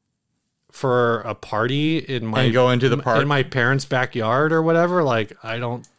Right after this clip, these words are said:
Speaker 1: I don't think I could do that.
Speaker 2: I was thinking about this the other day. You know what I really miss?
Speaker 1: What do you
Speaker 2: It's
Speaker 1: really
Speaker 2: something that
Speaker 1: miss?
Speaker 2: we, that, like, never happens anymore as an adult.
Speaker 1: Mm-hmm.
Speaker 2: Like, even into our twenties, like, young adulthood,
Speaker 1: Mm-hmm.
Speaker 2: there would be,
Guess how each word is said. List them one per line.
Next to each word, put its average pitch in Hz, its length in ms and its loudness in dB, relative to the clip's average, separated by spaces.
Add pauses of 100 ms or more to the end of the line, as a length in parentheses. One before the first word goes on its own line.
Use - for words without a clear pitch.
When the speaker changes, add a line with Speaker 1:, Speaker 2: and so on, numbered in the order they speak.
(120)
Speaker 1:
I 117 100 -6
don't 131 260 -8
think 147 160 -6
I 151 120 -6
could 170 120 -8
do 202 120 0
that. 113 320 -2
Speaker 2:
I 147 80 2
was 180 180 0
thinking 156 160 -2
about 120 140 0
this 113 160 -4
the 113 100 -8
other 104 160 -6
day. 92 120 -8
You 101 120 -6
know 127 80 0
what 143 100 2
I 147 40 2
really 117 300 0
miss? 104 480 -2 (720)
Speaker 1:
What 95 160 -10
do 104 60 -8
you 101 60 -4
Speaker 2:
It's 123 100 -2
Speaker 1:
really - 100 -6
Speaker 2:
something 135 280 0
that 127 80 4
Speaker 1:
miss? 117 60 0
Speaker 2:
we, 117 260 -2
that, 120 240 -2
like, 120 220 -4
never 139 260 0
happens 123 440 -2
anymore 101 360 -2
as 95 100 -4
an 98 80 -4
adult. 92 600 -4
Speaker 1:
Mm-hmm. 101 260 -10
Speaker 2:
Like, 135 140 -2
even 233 300 0
into 180 580 4
our 135 180 4
twenties, 135 680 -2
like, 113 200 -4
young 127 220 2
adulthood, 107 720 -2 (120)
Speaker 1:
Mm-hmm. 95 240 -10 (1200)
Speaker 2:
there 170 220 2
would 175 200 4
be, 180 680 2